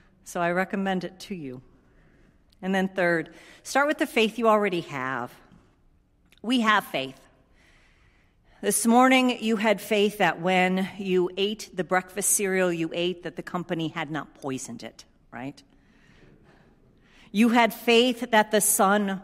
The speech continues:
would rise. You had faith that you threw your clothes in the dryer and that the dryer would hopefully dry them. We all have faith.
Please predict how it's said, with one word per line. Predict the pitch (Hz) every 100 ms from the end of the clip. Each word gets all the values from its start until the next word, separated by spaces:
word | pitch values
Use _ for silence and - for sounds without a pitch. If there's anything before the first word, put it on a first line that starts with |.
| -
would | 160 160 147
rise. | 127 107 - -
You | 196 233
had | 240 226 196
faith | - - 240 294 330 - - - _ _ - _ - _ _
that | 180 202 208
you | 208 202
threw | - 233 285
your | 285 277
clothes | 277 277 285 277
in | 269
the | 247
dryer | 214 220 240 254 262
and | 175 170
that | 170 160 -
the | 147
dryer | - 185 226 226 214
would | 202 147 -
hopefully | 131 - 135 143 202 - - -
dry | 147 147 147
them. | 143 117 107 - _ _ _ _ _ _ _ -
We | 180
all | 240 302
have | 339 330
faith. | - - 208 220 - - -